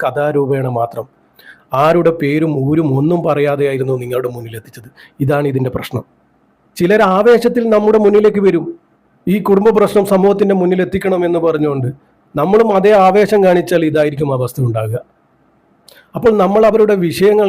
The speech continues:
കേട്ട് നമ്മളത് സമൂഹത്തിൻ്റെ മുന്നിൽ എത്തിക്കുന്നു. അതാണ് ഞാൻ ചെയ്യുന്നത്.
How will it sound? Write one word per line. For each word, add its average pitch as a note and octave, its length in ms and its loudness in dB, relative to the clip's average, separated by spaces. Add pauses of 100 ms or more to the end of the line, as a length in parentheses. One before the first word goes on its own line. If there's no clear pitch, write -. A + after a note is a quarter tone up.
(100)
കേട്ട് E3 280 -2 (580)
നമ്മളത് D#3+ 340 0 (180)
സമൂഹത്തിൻ്റെ D#3 520 -2
മുന്നിൽ C3+ 220 -2
എത്തിക്കുന്നു. B2+ 360 -6 (1000)
അതാണ് D#3 280 2 (160)
ഞാൻ C3+ 120 -2 (100)
ചെയ്യുന്നത്. A#2 380 -4